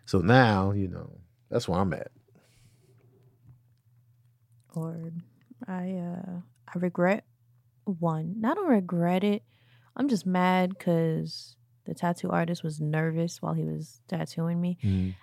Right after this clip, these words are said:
Speaker 2: And the reason I went to him is 'cause he tattooed a friend of mine, like, entire leg, and it was amazing. So I
Speaker 1: Mm-hmm.
Speaker 2: was like, "Hey, I want, I want that." And so I went to get this, um, sugar skull I have on my forearm.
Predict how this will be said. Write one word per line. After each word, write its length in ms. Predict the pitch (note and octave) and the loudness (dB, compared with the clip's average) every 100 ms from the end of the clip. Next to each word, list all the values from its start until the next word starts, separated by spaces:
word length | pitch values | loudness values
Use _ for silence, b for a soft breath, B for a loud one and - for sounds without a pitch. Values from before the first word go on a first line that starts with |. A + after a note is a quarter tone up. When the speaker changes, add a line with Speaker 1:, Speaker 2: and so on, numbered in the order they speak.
| _ | _
Speaker 2:
And 120 | B3 | 6
the 40 | C#4+ | 8
reason 220 | E4+ E4 | 6 6
I 80 | C4 | 8
went 160 | B3+ | 6
to 80 | B3+ | 6
him 220 | C4+ B3 | 6 6
is 80 | G#3+ | 4
'cause 400 | - G3 F#3 F3+ | 4 6 4 0
he 500 | - A3 A3 A3 G#3+ - | 2 4 6 6 4 2
tattooed 360 | F#3 - G3 | 0 4 2
a 60 | E3+ | 2
friend 240 | - E3+ | 2 2
of 60 | F3+ | 4
mine, 720 | F#3 F#3 F#3+ F#3 F#3+ A3 A#3 | 4 4 4 2 0 -4 -10
like, 220 | - D#3 D#3+ | -6 -4 -2
entire 400 | D#3+ E3+ E3 D#3 | 2 4 6 4
leg, 420 | D3 D#3 E3+ - | 0 -2 -2 -6
and 100 | D3+ | -2
it 40 | D#3+ | -2
was 180 | D3+ - _ _ - | -2 -6 _ _ -6
amazing. 460 | E3 F3 F3+ - - | -2 0 -2 -4 -2
So 40 | G#2 | 2
I 40 | |
Speaker 1:
Mm-hmm. 260 | G3+ G3+ G#3 | 4 4 0
Speaker 2:
was 80 | |
like, 160 | F3 - | -4 -4
"Hey, 160 | F3+ E3 | -2 0
I 40 | |
want, 240 | F#3+ E3 - _ _ _ _ | -2 -4 -6 _ _ _ _
I 60 | F3+ | -2
want 200 | E3+ - | -2 -6
that." 160 | - - _ b b b b b - | -12 -12 _ b b b b b 0
And 180 | F#3 | 2
so 720 | - F3+ E3 D#3+ D#3 D#3 - - | 4 4 6 4 2 -2 -4 -4
I 80 | D#3+ | -2
went 380 | E3 F3+ F3 - _ _ _ _ | 0 2 2 -2 _ _ _ _
to 420 | - E3+ E3+ E3 E3 | -8 -4 -2 -4 -4
get 220 | E3 D#3 | -6 -4
this, 560 | F#3 E3+ E3+ - - - _ _ _ _ _ - | -2 -2 -2 -10 -14 -18 _ _ _ _ _ -4
um, 480 | D#3+ D#3 E3 D#3+ D#3+ | -2 -2 -4 -6 -8
sugar 260 | - F3+ F3+ | -2 0 0
skull 280 | - E3+ | 2 2
I 60 | E3+ | 4
have 160 | E3 D#3+ | 2 0
on 60 | |
my 100 | D#3+ | 0
forearm. 500 | D#3+ F3 F3 E3 D#3+ | 0 2 4 2 -2